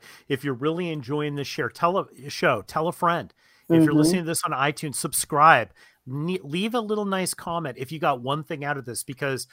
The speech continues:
Speaker 1: what we found is, is that if people like, share, and follow,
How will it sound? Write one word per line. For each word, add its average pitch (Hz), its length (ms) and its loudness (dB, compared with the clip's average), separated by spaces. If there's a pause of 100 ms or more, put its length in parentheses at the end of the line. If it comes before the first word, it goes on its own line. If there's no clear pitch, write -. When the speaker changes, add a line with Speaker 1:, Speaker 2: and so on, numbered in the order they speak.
(220)
Speaker 1:
what 156 180 -2
we 190 140 -6
found 180 440 -2
is, 131 300 -2
is 127 180 -10
that 131 280 -2
if 131 140 -8
people 151 420 -6
like, 127 400 -2
share, 135 500 0
and 127 120 -12
follow, 127 640 2